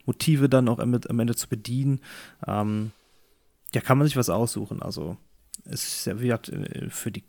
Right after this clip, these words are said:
wie du gesagt, für die Crew, für die Matrosen war die, ähm, letztgenannte Theorie eigentlich die, die sinnvolle, nämlich man wollte besser behandelt werden. Ähm,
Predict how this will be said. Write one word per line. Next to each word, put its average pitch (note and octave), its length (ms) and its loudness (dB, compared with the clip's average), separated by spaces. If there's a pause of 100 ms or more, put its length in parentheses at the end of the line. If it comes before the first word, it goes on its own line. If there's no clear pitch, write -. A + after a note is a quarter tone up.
wie - 60 -10
du - 100 -10
gesagt, A2+ 220 -6
für - 120 -10
die G#2+ 60 -8
Crew, - 280 0
für - 120 -6
die B2 80 2
Matrosen A#2 640 0
war G#2+ 160 2
die, G2+ 240 -2 (600)
ähm, F2 340 -8
letztgenannte A#2 960 2 (220)
Theorie A#2+ 460 2
eigentlich A2+ 360 -4
die, G#2 240 -2
die E2+ 340 -6 (480)
sinnvolle, B2+ 640 4
nämlich G2+ 340 -2
man G2+ 100 -2
wollte A2 220 -4
besser A2+ 240 -6
behandelt A2 440 -4
werden. G#2 340 -4 (500)
Ähm, - 340 -12